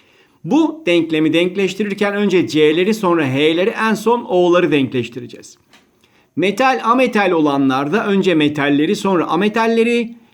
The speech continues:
hidrojenleri, en son oksijenleri. Yani senin anlayacağın oksijenleri en sona bırakıyoruz. Şimdi birinci denkleme baktığımızda N iki artı H iki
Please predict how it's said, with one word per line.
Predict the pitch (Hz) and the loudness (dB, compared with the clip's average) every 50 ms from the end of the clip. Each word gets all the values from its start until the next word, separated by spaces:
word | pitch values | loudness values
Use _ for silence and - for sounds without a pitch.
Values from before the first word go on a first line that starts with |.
| _ _ - | _ _ -4
hidrojenleri, | 180 180 208 233 247 214 208 233 247 247 247 247 262 277 262 - - - _ - 254 311 330 | -4 -2 0 0 0 2 2 0 0 0 -2 -2 0 -2 -4 -4 -10 -18 _ -2 0 0 2
en | 302 | 0
son | 220 - 247 254 269 254 254 - - | 0 0 2 0 0 0 -2 -6 -4
oksijenleri. | 208 196 160 - - 151 127 151 139 131 123 120 117 113 110 - _ _ _ _ - | -2 -2 -2 -4 -8 -4 -2 -2 -2 -2 -2 -4 -6 -8 -12 -16 _ _ _ _ -2
Yani | 185 254 381 262 233 208 | 0 0 0 0 0 -2
senin | 214 - 226 277 339 370 | 0 0 0 0 2 2
anlayacağın | 349 311 294 269 240 196 151 180 170 175 196 202 - - - | 2 4 4 4 2 2 2 2 2 2 0 -4 -8 -4 0
oksijenleri | 220 254 226 - 220 190 196 226 226 233 233 233 233 240 254 262 269 269 269 269 269 - - - - | 0 0 0 -2 -4 -2 0 0 0 0 2 2 2 4 4 4 4 4 2 2 0 -4 -10 -8 -4
en | 185 202 220 214 | -2 0 0 0
sona | 214 220 - 190 196 202 185 175 | 0 0 -2 0 0 2 2 4
bırakıyoruz. | 170 151 143 143 - 120 117 110 107 - - - - _ _ _ _ _ _ _ _ _ _ _ _ _ _ _ _ _ _ | 4 4 2 2 0 -2 -2 -4 -4 -8 -16 -20 -20 _ _ _ _ _ _ _ _ _ _ _ _ _ _ _ _ _ _
Şimdi | - - 339 294 233 196 | -2 0 0 0 2 0
birinci | 233 247 294 302 311 294 | 0 0 0 0 2 2
denkleme | 294 254 240 214 226 247 277 285 277 | 2 0 0 0 0 0 0 2 2
baktığımızda | 262 254 254 - 262 262 254 240 190 190 214 156 120 - - - _ _ _ _ _ _ _ - - - _ _ _ _ _ _ _ _ _ _ _ _ _ _ _ _ _ - | 2 0 0 -2 -2 -2 0 -2 0 0 0 -2 -2 -6 -14 -20 _ _ _ _ _ _ _ -20 -20 -20 _ _ _ _ _ _ _ _ _ _ _ _ _ _ _ _ _ 0
N | 226 247 254 262 | 0 2 2 2
iki | 214 - 226 254 320 311 - - - - - - | 0 0 0 0 0 0 -2 -4 -12 -20 -8 -2
artı | 196 214 226 240 214 - 202 170 143 | 2 2 2 2 0 0 0 -2 0
H | 139 170 202 202 - 233 | 0 -2 -4 -4 -6 -8
iki | 220 226 240 262 277 - - - | -6 -4 -4 -4 -4 -6 -10 -20